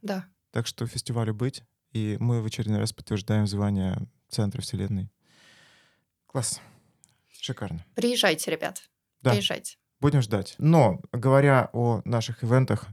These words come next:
Speaker 2: нельзя не упомянуть, что у нас продолжаются мероприятия в клубе,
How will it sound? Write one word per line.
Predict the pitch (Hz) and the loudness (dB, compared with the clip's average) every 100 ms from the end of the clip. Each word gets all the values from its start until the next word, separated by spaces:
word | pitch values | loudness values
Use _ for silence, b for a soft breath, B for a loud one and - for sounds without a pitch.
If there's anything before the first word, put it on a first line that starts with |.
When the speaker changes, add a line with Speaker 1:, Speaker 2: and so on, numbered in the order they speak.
| - | -4
Speaker 2:
нельзя | 110 107 113 | 0 2 2
не | 117 | 2
упомянуть, | 101 110 98 113 95 - 95 | 0 0 0 -2 -4 -14 -14
что | - 90 71 - | -10 -10 -10 -10
у | 107 | -6
нас | 107 | -6
продолжаются | - 104 101 107 110 - - 95 95 113 _ _ _ _ _ | -6 -6 -4 -2 -4 -4 -6 -6 -6 -12 _ _ _ _ _
мероприятия | 120 104 104 104 - | -6 -6 -4 -6 -6
в | 95 | -10
клубе, | - 104 107 120 | -8 -8 -6 -6